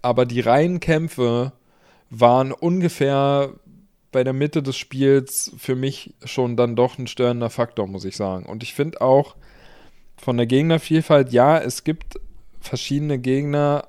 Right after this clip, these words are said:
aber trotzdem, ich mein, ich sagte ja auch gerade, dass eigentlich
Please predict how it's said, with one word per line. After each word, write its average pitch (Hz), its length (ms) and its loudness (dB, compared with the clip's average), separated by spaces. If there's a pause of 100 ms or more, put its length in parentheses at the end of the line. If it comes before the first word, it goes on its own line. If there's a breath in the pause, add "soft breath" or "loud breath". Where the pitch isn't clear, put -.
aber 120 200 0
trotzdem, 131 840 0 (120)
ich - 340 -10
mein, 117 200 -2
ich 113 100 -8
sagte 127 300 2
ja 107 60 2
auch 113 160 -2
gerade, 113 340 4
dass 113 200 -2
eigentlich 117 440 -10